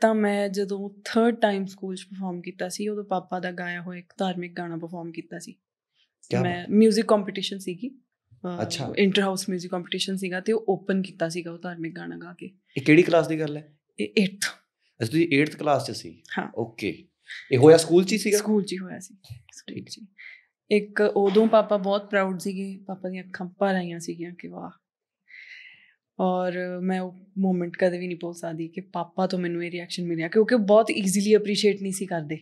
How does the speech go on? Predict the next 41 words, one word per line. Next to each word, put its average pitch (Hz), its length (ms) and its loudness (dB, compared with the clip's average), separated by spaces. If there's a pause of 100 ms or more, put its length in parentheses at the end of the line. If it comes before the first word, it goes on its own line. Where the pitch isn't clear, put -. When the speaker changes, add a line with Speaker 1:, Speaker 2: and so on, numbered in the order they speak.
(560)
Speaker 1:
ਕੁਛ 202 240 4
ਉਹਨਾਂ 220 220 6
ਨੂੰ 214 140 2
ਬਹੁਤ 202 320 0
ਐਕਸਟਰਾਆਰਡੀਨਰੀ 202 760 0
ਦਿਖ-, 196 180 -4
ਮੰਮਾ 214 280 8
ਵੀ 240 140 6
ਇੱਦਾਂ 190 220 2
ਦੇ 180 100 0
ਹੀ 175 60 -4
ਨੇ। 165 160 -4 (600)
ਕੁਛ 220 120 4
Speaker 2:
ਅੱਛਾ। 202 160 -2
Speaker 1:
ਬਹੁਤ 214 340 8
ਜ਼ਿਆਦਾ 202 680 2
ਵਾਕਈ 180 360 0
ਵਧੀਆ 196 320 0
ਲੱਗਿਆ 185 340 -6
ਹੋਵੇ 180 140 -10
ਤਾਂ 185 200 -4
ਹੀ 196 180 -4
ਅਪਰੀਸ਼ੀਏਟ 180 420 -8
ਕਰਨਗੇ, 170 380 -10
ਬਹੁਤ 185 160 0
Speaker 2:
Otherwise 226 240 2
ਨਹੀਂ। 226 80 6
Speaker 1:
ਈਜ਼ੀਲੀ 208 400 2
ਅਪਰੀਸ਼ੀਏਟ 190 440 -6
ਨਹੀਂ 180 120 -8
ਕਰਦੇ 165 280 -6
ਸੀ, 165 120 -8
ਦੋਨੋਂ 196 340 0
ਹੀ, 190 40 -4
ਮੰਮਾ 180 320 -6
ਵੀ 214 120 -8
ਤੇ 214 140 -12
ਹੁਣ 180 140 -6
ਪਾਪਾ 170 340 -12
ਵੀ। - 100 -18 (480)
Speaker 2:
ਅੱਛਾ। 107 380 -10